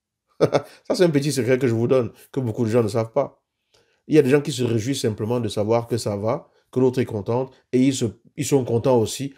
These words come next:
ou elles sont contentes aussi, et voilà, tout simplement. Mais si la personne se réjouit de quelque chose que vous avez fait, de quelque chose que vous êtes en train de faire et tout,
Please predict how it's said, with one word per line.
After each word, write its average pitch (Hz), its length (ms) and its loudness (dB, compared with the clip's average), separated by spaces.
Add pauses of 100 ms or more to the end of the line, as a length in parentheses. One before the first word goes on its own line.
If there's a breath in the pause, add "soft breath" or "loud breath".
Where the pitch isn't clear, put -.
ou 135 140 2
elles 131 80 4
sont 131 160 0
contentes 117 380 -2
aussi, 120 260 -2
et 127 280 4 (180 loud breath)
voilà, 117 340 -2 (180)
tout 135 80 -12
simplement. 123 380 -4 (220 loud breath)
Mais 180 300 0 (140)
si - 200 -6
la 151 120 4
personne 123 300 0
se 123 140 -4
réjouit 110 400 -2
de 110 80 -4
quelque 104 260 -6
chose 107 260 -4
que 117 120 -6
vous 107 160 -4
avez 101 140 0
fait, - 300 -8 (320)
de 120 60 -8
quelque 120 200 4
chose 123 200 -2
que 123 240 2 (140 loud breath)
vous 120 240 0
êtes 117 100 0
en 104 80 -2
train 117 120 -8
de 107 80 -2
faire 110 260 0
et 98 100 -4
tout, 127 200 -8